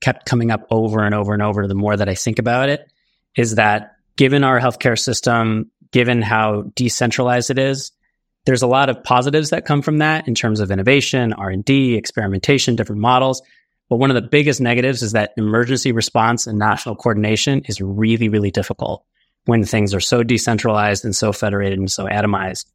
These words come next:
Getting everyone to sing the same tune, getting everyone to work from the same plan,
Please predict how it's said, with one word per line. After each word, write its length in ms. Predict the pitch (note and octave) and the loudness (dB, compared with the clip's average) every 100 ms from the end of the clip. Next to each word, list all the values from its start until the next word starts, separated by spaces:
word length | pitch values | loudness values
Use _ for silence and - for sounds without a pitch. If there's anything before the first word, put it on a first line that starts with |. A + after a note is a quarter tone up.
| _ - | _ 0
Getting 240 | A2+ A#2 | 2 2
everyone 400 | A2+ A2+ A2+ A2 | 2 2 2 2
to 120 | A2 | 0
sing 180 | - G#2+ | -2 -2
the 60 | F#2 | -2
same 240 | - F#2 | -2 -2
tune, 500 | - F3 E3+ D#3 D#3 - _ - | 2 2 4 0 -4 -20 _ -2
getting 220 | G#2 G#2 | 0 0
everyone 240 | G#2 G#2 | 0 -2
to 100 | - | 0
work 220 | G#2 G#2 | 0 -2
from 100 | - | -2
the 80 | G#2+ | -2
same 240 | - G2+ F#2 | -2 -4 -2
plan, 540 | - C3 B2+ B2+ | 0 2 2 0